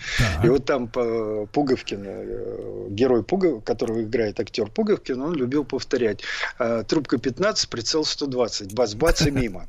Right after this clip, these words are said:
Speaker 1: <laughs>
Speaker 2: Вот, э, трубка, да, трубка — это часы пороховые внутри снаряда. То есть
Speaker 1: Внутри?
Speaker 2: вот если мы смотрим, м, наконечник снаряда, он вращается, и там
Speaker 1: Мгм.
Speaker 2: есть меточки по времени. Вот мы берем дальномер. Дальномер — это что-то типа бинокля.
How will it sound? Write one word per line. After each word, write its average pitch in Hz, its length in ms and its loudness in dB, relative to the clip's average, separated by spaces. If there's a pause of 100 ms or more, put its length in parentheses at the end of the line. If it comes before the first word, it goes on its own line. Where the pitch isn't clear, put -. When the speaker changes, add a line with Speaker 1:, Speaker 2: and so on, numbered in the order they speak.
(240)
Speaker 1:
<laughs> - 320 0
Speaker 2:
Вот, 147 300 2
э, 127 240 0
трубка, 185 580 0
да, 117 260 0 (120)
трубка — 202 360 -2 (140)
это 151 220 -6
часы - 420 -2
пороховые 95 680 -10
внутри 110 320 -6
снаряда. 107 600 -4 (340)
То 120 180 2
есть 208 160 6
Speaker 1:
Внутри? 139 200 4
Speaker 2:
вот - 100 -6
если 127 220 2
мы 127 100 -2
смотрим, 123 760 -2
м, 120 200 0
наконечник 160 640 0
снаряда, 233 460 -6
он 180 140 -6
вращается, 131 800 -4
и - 20 -16
там 208 280 -4
Speaker 1:
Мгм. 143 120 4
Speaker 2:
есть 139 260 2
меточки 160 640 -2
по 127 80 -4
времени. 110 500 -2 (400)
Вот 165 180 0
мы 226 100 2
берем 190 320 4
дальномер. 147 520 -2 (100)
Дальномер — 175 440 2
это 151 180 2
что-то 139 340 -4
типа 135 240 -4
бинокля. 123 500 -6